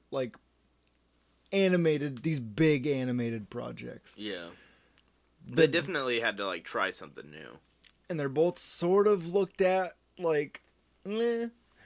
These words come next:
Speaker 1: because of the uncanny valley, I think, is what I took away from that. Because everybody looks at them and the technology wasn't quite there with, like, showing. I don't know, what did you think of the animation in this movie?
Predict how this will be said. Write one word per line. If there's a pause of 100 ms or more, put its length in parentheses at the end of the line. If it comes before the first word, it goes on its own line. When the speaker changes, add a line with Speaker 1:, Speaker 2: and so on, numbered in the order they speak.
(200)
Speaker 1:
because (1160)
of
the
uncanny
valley,
I
think, (140)
is
what
I
took
away
from
that. (100)
Because
everybody
looks
at
them
and (560)
the
technology
wasn't
quite
there
with,
like,
showing. (240)
I
don't
know,
what
did
you
think
of
the
animation
in
this
movie?